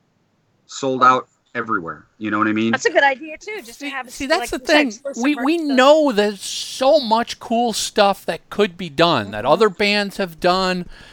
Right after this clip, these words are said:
Speaker 3: that, you know, Kiss have done in the past. We know how much stuff is out there in the Kiss collector's World and vaults,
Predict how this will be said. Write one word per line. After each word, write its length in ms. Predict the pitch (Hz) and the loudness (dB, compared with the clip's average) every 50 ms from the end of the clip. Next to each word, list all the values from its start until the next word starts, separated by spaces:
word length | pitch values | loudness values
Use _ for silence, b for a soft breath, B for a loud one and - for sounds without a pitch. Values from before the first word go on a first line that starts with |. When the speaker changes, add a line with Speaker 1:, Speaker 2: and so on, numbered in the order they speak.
| b b b | b b b
Speaker 3:
that, 180 | 226 214 202 _ _ _ _ - | 0 0 0 _ _ _ _ -4
you 100 | 277 240 | 0 2
know, 180 | 202 196 220 - - - - - | 2 0 0 -2 -16 -20 -14 -10
Kiss 320 | - - 196 226 - - | -2 0 0 0 0 -2
have 160 | 202 170 156 | -8 -8 -6
done 260 | 135 131 147 196 214 | -2 0 0 0 0
in 80 | 208 208 | -2 -4
the 80 | 202 196 | -4 -6
past. 600 | - - 196 196 202 202 196 202 202 - - - | -6 -6 -2 0 2 2 2 2 0 -4 -8 -12
We 120 | 156 160 | -10 -10
know 440 | 165 165 160 180 208 226 226 214 202 | -8 -6 -2 0 0 0 0 -2 -2
how 180 | 196 202 208 | -2 -2 -4
much 300 | 196 196 196 202 - - | -2 -2 -6 -6 -6 -10
stuff 440 | - - - - - 185 196 - - | -14 -14 -12 -8 -6 -6 -6 -4 -6
is 160 | 175 143 - - - | -10 -10 -10 -4 0
out 220 | 180 175 190 - - | 0 0 0 -2 -4
there 160 | 190 190 180 | -4 -2 -2
in 120 | 175 165 | -2 -4
the 80 | 147 135 | -6 -8
Kiss 480 | - - - 180 175 - - - - b b b b b b b b b - | -8 -6 -6 -6 -6 -6 -10 -14 -16 b b b b b b b b b -14
collector's 580 | - - 151 170 190 - - - 208 190 180 170 | -6 0 2 2 2 2 0 -4 -4 -4 -4 -4
World 480 | 160 165 170 180 185 190 185 175 156 | -4 -2 0 2 2 2 2 0 -2
and 100 | 131 113 | -4 -6
vaults, 760 | 107 110 117 139 160 185 214 208 202 202 - - - - - | -6 -10 -4 0 4 4 4 4 2 -2 -8 -14 -18 -18 -18